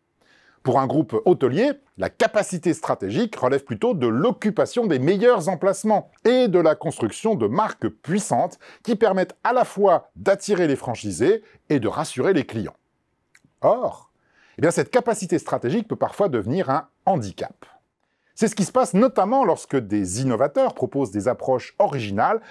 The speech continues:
susceptibles de rendre obsolètes vos précieuses ressources et compétences. Lors de son arrivée sur le marché des opérateurs de téléphonie mobile en France,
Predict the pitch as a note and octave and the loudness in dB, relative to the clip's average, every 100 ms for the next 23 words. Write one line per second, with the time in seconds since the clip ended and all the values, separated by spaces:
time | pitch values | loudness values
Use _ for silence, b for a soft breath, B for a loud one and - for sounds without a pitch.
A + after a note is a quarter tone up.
0 | B - G3 G3 - D4+ A3+ F3 G#3 D3+ | B -4 2 2 2 2 2 2 0 -2
1 | - - B3 - - C#3+ D3+ G3 F#2+ G#2 | -2 0 -2 -6 -2 0 0 -2 -6 -8
2 | - - F#3+ - C#3 A2 A#2+ A2+ G#3 G#3+ | -6 -4 -6 -4 -4 -4 -6 -6 -6 -6
3 | - - - D3+ F#2 - C#2 - - - | -8 -8 -8 -8 -8 -12 -20 -20 -20 -20
4 | _ _ _ _ _ _ E3+ A3+ F#3 - | _ _ _ _ _ _ 2 2 0 -2
5 | C3+ B2+ C#3 G#3+ C#4 B B B - A#2 | -2 0 0 0 -2 B B B -4 0
6 | A2 A#2 - D#3 A#2 A2 C3 C3 - C#3 | 0 -2 -2 -2 0 0 0 0 0 -2
7 | G2 F#3 D#3 - C#3+ C3 A2+ A2 G#3 A3+ | 0 0 0 0 -2 -2 -2 -2 0 -2
8 | - - A#3 B3+ - | -4 0 0 0 -6